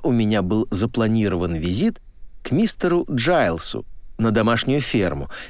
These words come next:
где я должен был кастрировать десяток его бычков. Домашняя ферма располагалась прямо на въезде в Браунтон, так что, если всё пойдёт по плану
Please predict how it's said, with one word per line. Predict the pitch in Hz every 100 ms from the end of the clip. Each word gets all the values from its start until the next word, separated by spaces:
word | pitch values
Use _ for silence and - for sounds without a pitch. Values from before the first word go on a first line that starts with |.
| -
где | - 92 104
я | 98
должен | 90 120 107 95 85
был | 90
кастрировать | - - - 131 196 180 165 - - -
десяток | 156 196 165 131 135 - -
его | 95 92
бычков. | 82 - - 67 - - - - - - - - - - - - -
Домашняя | 101 107 101 - 90 82
ферма | - 190 196 120 - - - -
располагалась | - 139 - 110 101 143 160 - - -
прямо | 127 143 185 185
на | 165
въезде | 120 117 120 110
в | 123
Браунтон, | 107 117 92 78 71 60 65 - - - - - -
так | 98 92
что, | - - 90 82 - -
если | 110 90 92
всё | 95
пойдёт | 85 90 92
по | -
плану | - 85 143 175 85